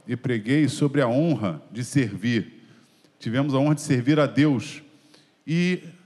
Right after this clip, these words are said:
hoje de manhã a aula de honra de servir a igreja. Então fiquei pensando qual mensagem eu poderia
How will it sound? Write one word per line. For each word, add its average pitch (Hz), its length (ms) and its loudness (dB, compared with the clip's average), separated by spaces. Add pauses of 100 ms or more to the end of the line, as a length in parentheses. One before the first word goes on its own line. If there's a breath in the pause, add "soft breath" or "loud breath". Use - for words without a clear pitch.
(160)
hoje 170 460 2
de 135 100 0
manhã 160 280 2
a 160 60 2
aula 165 280 2
de 135 100 0
honra 165 240 4
de 143 200 -8
servir 160 420 2
a 185 60 2
igreja. 147 580 2 (840)
Então 165 160 -4
fiquei 175 200 -2
pensando 156 500 0
qual 196 240 -4
mensagem 156 640 0
eu 139 80 -4
poderia 127 580 -4